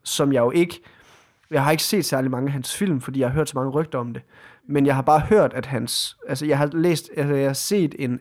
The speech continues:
en anmeldelse og analyse af hans film, som handler om, hvor han prøver at l-, billede, hvordan det er at være i en depression. Altså, det prøver han ligesom at, at skildre, og,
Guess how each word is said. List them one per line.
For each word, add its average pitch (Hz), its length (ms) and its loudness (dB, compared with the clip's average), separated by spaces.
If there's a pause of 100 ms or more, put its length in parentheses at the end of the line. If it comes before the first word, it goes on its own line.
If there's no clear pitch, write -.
en 131 220 -6
anmeldelse 147 580 0
og 120 60 -6
analyse 135 600 -6 (340)
af 131 60 -4
hans 127 320 -4
film, 143 440 -2 (360)
som 131 200 -4
handler 147 280 2
om, 135 320 2 (480)
hvor 147 100 -2
han 139 100 2
prøver 175 220 4
at 160 60 -6 (260)
l-, 143 340 -2 (280)
billede, 180 280 4
hvordan 147 280 2
det 151 80 4
er 151 120 8
at 143 120 2
være 151 400 6
i 220 260 4
en 147 160 4
depression. 120 640 -4 (180)
Altså, 135 100 -8
det 143 100 -4
prøver 175 240 4
han 131 200 0
ligesom 131 320 -2
at, 107 140 -2 (720)
at 135 80 0
skildre, 151 560 0 (280)
og, 127 280 0